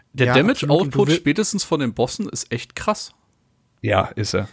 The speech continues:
Speaker 3: Am Anfang vor
Speaker 2: Das
Speaker 3: allem
Speaker 2: stimmt.
Speaker 3: tut's so weh.
Speaker 2: Das stimmt. Das, das war auch das, was ich grad sagen wollte. Du, du tastest dich so langsam ran und du gehst zu dem Boss und denkst, „Haha, diesmal bin ich viel stärker, der kann mir gar nichts.“ Und dann wirst du trotzdem einfach weggefegt, so.
Speaker 3: Ja.
Speaker 2: Ich glaub, das war bei mir so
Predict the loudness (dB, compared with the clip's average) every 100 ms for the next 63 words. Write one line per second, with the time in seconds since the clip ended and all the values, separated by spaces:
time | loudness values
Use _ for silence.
0 | _ _ -20 0 4 4 4 2 4 4
1 | 4 2 2 0 0 2 2 2 0 -4
2 | -4 -4 -2 -4 0 -2 4 4 4 0
3 | -2 -4 -4 0 2 2 2 0 0 -4
4 | -6 -6 -6 -2 -2 0 -4 -4 0 2
5 | 4 4 2 2 2 -2 0 2 2 -2
6 | -2 0 2 2 2 -2 -2 -2 0 0
7 | -2 -12 -6 -2 2 2 2 0 0 0
8 | 2 0 2 4 4 2 0 0 2 2
9 | 2 4 4 4 0 0 -2 -4 -4 -6
10 | -6 -8 -8 -2 -2 -2 -12 -8 -8 -8
11 | -10 2 4 6 4 2 2 2 2 0
12 | 0 2